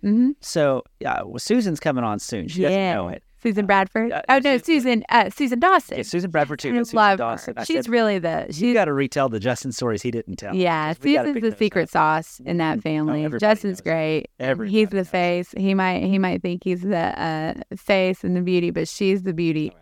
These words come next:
Speaker 2: absolutely.
Speaker 1: and the brains behind it.
Speaker 2: Absolutely.
Speaker 1: So
Speaker 2: And another thing people have asked, too, is,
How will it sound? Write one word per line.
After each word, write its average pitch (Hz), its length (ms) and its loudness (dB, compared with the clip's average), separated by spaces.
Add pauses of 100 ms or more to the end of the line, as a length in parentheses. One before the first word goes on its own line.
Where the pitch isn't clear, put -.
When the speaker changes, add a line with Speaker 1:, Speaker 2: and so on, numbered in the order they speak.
Speaker 2:
absolutely. 156 540 -2
Speaker 1:
and 147 240 -4
the - 40 -10
brains - 360 -6
behind 113 180 -8
it. - 60 -10
Speaker 2:
Absolutely. - 340 -10 (640)
Speaker 1:
So 175 720 0
Speaker 2:
And 170 120 -2
another 208 240 2
thing 175 160 -2
people 147 220 -2
have 117 60 -2
asked, 120 320 -2
too, 123 260 -2
is, 113 380 -4